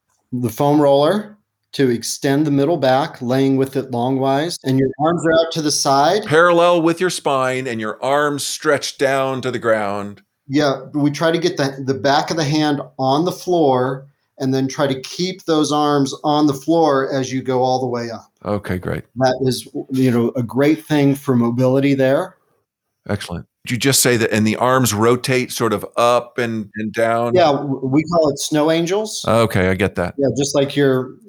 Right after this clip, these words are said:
Speaker 1: yeah, making a snow angel.
Speaker 2: Okay. Uh, a-, and anything else, uh, people would do? I mean, the planks, we said.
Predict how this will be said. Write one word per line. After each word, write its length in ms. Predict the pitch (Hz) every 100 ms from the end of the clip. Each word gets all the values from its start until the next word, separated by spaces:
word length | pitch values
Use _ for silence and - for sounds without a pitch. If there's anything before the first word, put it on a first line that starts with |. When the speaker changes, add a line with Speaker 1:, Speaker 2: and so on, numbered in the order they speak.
| 120
Speaker 1:
yeah, 160 | 113
making 320 | 113 117 117 156
a 60 |
snow 200 | - 131
angel. 240 | 107 - - _ -
Speaker 2:
Okay. 340 | 104 110 104 -
Uh, 200 | 120 117
a-, 200 | 139 -
and 140 | 139
anything 340 | 147 160 147 143
else, 300 | 143 156 -
uh, 160 | - 127
people 500 | - 147 139 139 120 -
would 240 | 131 127
do? 360 | 139 147 147 101
I 40 |
mean, 180 | 117 104
the 80 | 101
planks, 640 | - 139 143 135 - -
we 100 | 127
said. 520 | - 123 120 120 101